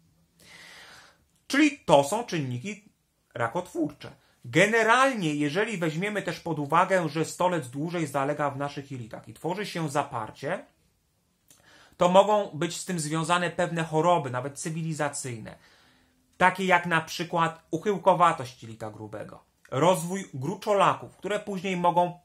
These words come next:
również przekształcić się w adenokarcinoma, czyli w gruczolakoraka jelita grubego, który jest rakiem, tak? Ale również podczas zaparć mogą występować bardzo przykre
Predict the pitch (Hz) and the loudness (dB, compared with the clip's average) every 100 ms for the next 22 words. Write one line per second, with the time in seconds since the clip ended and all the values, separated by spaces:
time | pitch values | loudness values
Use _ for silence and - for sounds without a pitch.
0 | _ - 131 120 117 180 196 - 170 - | _ -12 -8 -8 -6 -8 -8 -8 -8 -2
1 | 143 139 165 - 151 135 147 147 156 143 | -2 -2 -8 -8 -8 -2 0 2 0 -2
2 | 139 131 - 139 139 139 127 127 120 _ | -2 -2 -6 -6 -4 -4 -6 -12 -14 _
3 | _ _ - 120 127 220 202 175 160 160 | _ _ -14 -4 0 0 4 4 4 4
4 | 151 147 143 127 120 120 113 113 107 107 | 4 4 2 -6 -8 -8 -8 -10 -10 -8
5 | 139 196 294 196 214 185 185 233 233 165 | -6 -6 -8 -8 -6 -6 -6 2 4 2
6 | - 110 - 135 180 - _ _ _ _ | -2 -12 -4 -2 -2 -6 _ _ _ _
7 | _ _ _ _ 151 175 190 175 151 196 | _ _ _ _ 6 8 8 6 4 -2
8 | 233 165 127 120 - 165 160 190 165 156 | -4 -6 -8 -10 -10 -10 -2 -2 -2 4
9 | 190 185 180 180 170 185 190 165 170 175 | 4 6 2 2 -2 0 2 0 -4 -6
10 | 175 190 180 180 - - 151 180 175 196 | 0 2 2 0 -6 -12 0 0 2 -2
11 | - - 233 226 156 131 123 | -2 -6 -6 -4 -2 -2 -4